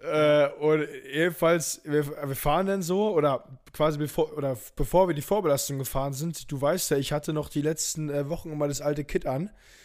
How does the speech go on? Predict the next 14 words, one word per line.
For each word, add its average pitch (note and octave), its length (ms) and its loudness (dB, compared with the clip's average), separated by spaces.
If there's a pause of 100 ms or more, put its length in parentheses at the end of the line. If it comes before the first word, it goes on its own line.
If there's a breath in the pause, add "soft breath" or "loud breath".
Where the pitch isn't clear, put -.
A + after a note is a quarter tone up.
(320 soft breath)
und C#3 100 -8
hatte D3 140 0
das C#3 100 0
neue F3+ 220 2
noch D3 80 2
nicht C#3 160 -4
bekommen. D3+ 420 -2 (140)
Und C#3 360 0
ich B2 160 -2
sollte E3 280 2
ja D3+ 140 0
eigentlich E3 440 -4
Polen A#3 320 8
fahren. C3+ 400 -6